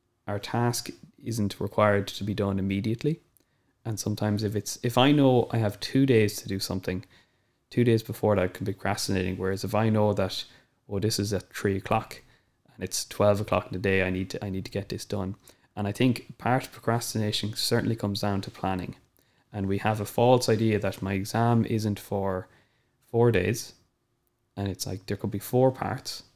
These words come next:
So you could tell yourself, "I'm going to dedicate one day to each part of this exam." But what people can do is, "I have four days, that's lots of time to study."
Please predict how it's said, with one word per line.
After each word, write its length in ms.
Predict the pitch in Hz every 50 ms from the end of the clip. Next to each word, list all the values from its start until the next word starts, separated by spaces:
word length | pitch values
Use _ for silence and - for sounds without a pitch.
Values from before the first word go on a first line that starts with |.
| _ _
So 160 | - - 117
you 100 | 113 117
could 140 | - 120 -
tell 180 | - 120 117
yourself, 300 | 117 113 - - 98 -
"I'm 60 | 104
going 180 | 98 104 104 101
to 80 | 98 101
dedicate 360 | 101 98 98 - 107 101 95
one 260 | 98 104 104 101 98
day 240 | 98 101 104 104 101
to 120 | - -
each 200 | - 104 101 -
part 300 | - 104 98 95 95 -
of 40 | -
this 160 | 98 98 -
exam." 400 | - - - 95 95 95 101 - - - - - - - - - _ _ _ _
But 240 | - 104 95 - - - -
what 160 | 113 104 -
people 260 | - 120 120 - 117
can 140 | - - 104
do 120 | 101 107
is, 100 | 107 101
"I 60 | 104
have 80 | 98 95
four 300 | - - - 120 117 113
days, 260 | 104 107 107 107 104
that's 200 | - 107 - -
lots 220 | 107 107 104 - -
of 60 | 107
time 200 | - 107 101 98
to 60 | -
study." 360 | - - - 104 101 101 101